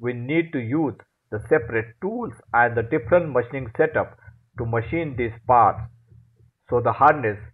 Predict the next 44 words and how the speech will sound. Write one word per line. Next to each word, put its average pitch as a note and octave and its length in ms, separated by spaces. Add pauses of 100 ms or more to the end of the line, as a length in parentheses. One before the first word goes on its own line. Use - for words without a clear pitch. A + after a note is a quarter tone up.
(140)
will A#2+ 200
not C3 240
be B2 200
issue A#2+ 460 (280)
for A#2 160
machinability A#2 800
of A2 140
the G#2+ 100
casting. A#2+ 500
So B2 120
one A#2+ 280
has C#3 320
to C#3 100
machine C3 380
one C3+ 220
thirty D3 260
B C#3+ 140
H D#3 160
N D3+ 100
casting F3 420 (380)
as A#2 200
well C3 120
as C3+ 200
three C3+ 120
thirty C3 280
B B2+ 160
H A2+ 160
N A#2 160
casting. A2+ 360 (120)
So A2+ 260 (220)
hardness F3 480
is C#3+ 160
not D#3+ 180
an D3+ 120
issue E3+ 500
for C3 160
machining. G#2 360 (300)
Only D#3 300
thing, F#3+ 360 (400)
the B2 200
setup G3 480 (160)
or A#2+ 180
the A#2 180
tools F#3+ 280